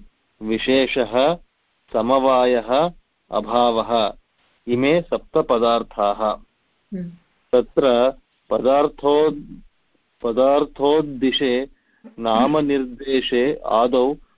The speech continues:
Speaker 1: द्रव्यं निर्दिष्टं। कुतः? यतः इतरे सर्वेऽपि द्रव्यमाश्रित्य तिष्ठन्ति।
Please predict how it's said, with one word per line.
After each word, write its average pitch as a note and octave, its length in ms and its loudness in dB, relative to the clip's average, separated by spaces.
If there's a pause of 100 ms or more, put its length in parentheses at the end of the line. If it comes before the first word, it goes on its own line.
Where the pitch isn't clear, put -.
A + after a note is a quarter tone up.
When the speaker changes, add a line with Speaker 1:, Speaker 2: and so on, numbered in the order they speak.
(120)
Speaker 1:
द्रव्यं B2 500 0
निर्दिष्टं। A#2+ 880 -2 (600)
कुतः? B2+ 580 0 (840)
यतः B2 720 2 (400)
इतरे C3+ 440 2
सर्वेऽपि C3 840 0 (340)
द्रव्यमाश्रित्य B2 1400 0
तिष्ठन्ति। A2+ 760 -6